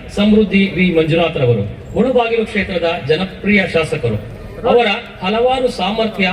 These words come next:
ವಿಶಿಷ್ಟವಾದ ಕೆಲಸದ ಬಗ್ಗೆ ನಮ್ಮೆಲ್ಲರಿಗೂ ಕೂಡ ಹೆಮ್ಮೆ ಇದೆ. ಸದಾ ಹಸನ್ಮುಖಿ, ಸ್ನೇಹಮಯಿ, ಸೂಕ್ಷ್ಮಮತಿಯಾಗಿ ಎಲ್ಲರೊಂದಿಗೆ ಬೆರೆಯುವಂತಹ ಸ್ವಭಾವದ, ಬಡವರ ಧ್ವನಿಯಾಗಿರುವಂತಹ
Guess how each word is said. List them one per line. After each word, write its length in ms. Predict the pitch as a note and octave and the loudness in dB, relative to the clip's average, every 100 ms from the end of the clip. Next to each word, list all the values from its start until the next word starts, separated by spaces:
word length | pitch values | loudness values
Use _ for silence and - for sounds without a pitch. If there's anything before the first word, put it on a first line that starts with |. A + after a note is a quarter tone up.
| - | -2
ವಿಶಿಷ್ಟವಾದ 760 | E3+ F#3 - - A#3 G#3 F#3+ F3+ | -4 -2 -4 0 0 2 0 -2
ಕೆಲಸದ 440 | E3+ G3 A3 G3+ F3+ | -2 -4 -2 -2 -2
ಬಗ್ಗೆ 540 | E3 E3+ E3+ - - | -2 0 -2 -2 -10
ನಮ್ಮೆಲ್ಲರಿಗೂ 640 | C3+ D3 E3 B3 A#3 G#3 G#3+ | -6 -2 -2 2 0 2 -2
ಕೂಡ 220 | F#3+ E3+ D#3 D#3+ - - | -2 0 0 -2 -10 -6
ಹೆಮ್ಮೆ 260 | F#3+ A#3+ | -4 -2
ಇದೆ. 520 | E3+ B2 G#2+ G2 - - - | -4 -4 -6 -8 -14 -16 -10
ಸದಾ 380 | F3 F3 G3 E3+ A#3+ | -4 -2 -2 -2 -4
ಹಸನ್ಮುಖಿ, 880 | B3 A3 A3 G#3 A3 A3 A3+ - - - | -2 0 0 -2 0 -2 -4 -12 -16 -2
ಸ್ನೇಹಮಯಿ, 760 | F#3 A#3+ A#3 A3+ G#3 G#3 G#3+ G#3+ F#3 - - | 2 2 0 -4 -4 -2 -2 -4 -12 -14 -6
ಸೂಕ್ಷ್ಮಮತಿಯಾಗಿ 1000 | C4 D#4 - A3+ G#3 G#3 F#3 F3 F3+ F#3+ - - C#3+ | -4 -4 -2 0 0 0 -2 -2 -4 -6 -8 -12 -2
ಎಲ್ಲರೊಂದಿಗೆ 800 | D#3+ A#3+ B3+ B3 A#3+ A#3 A3+ A3 | 0 2 6 6 4 2 2 0
ಬೆರೆಯುವಂತಹ 920 | E3+ F#3 A#3 G#3+ G3+ G3 F#3 F#3+ F#3+ - - - | 0 0 0 -2 -4 -4 -4 -4 -6 -10 -14 -12
ಸ್ವಭಾವದ, 680 | - F3 G3+ A3 G3+ F3 F3 F3+ - | -4 0 2 0 -2 -4 -6 -6 -10
ಬಡವರ 400 | C3+ F#3+ B3 B3 A3 A3 - - D3+ | -2 0 4 2 2 -4 -6 -12 -8
ಧ್ವನಿಯಾಗಿರುವಂತಹ 1120 | D3 G3 C4 B3+ A3+ A3+ G#3+ G3+ F#3+ F#3+ F#3+ | 0 0 2 2 2 0 0 0 -2 -2 -2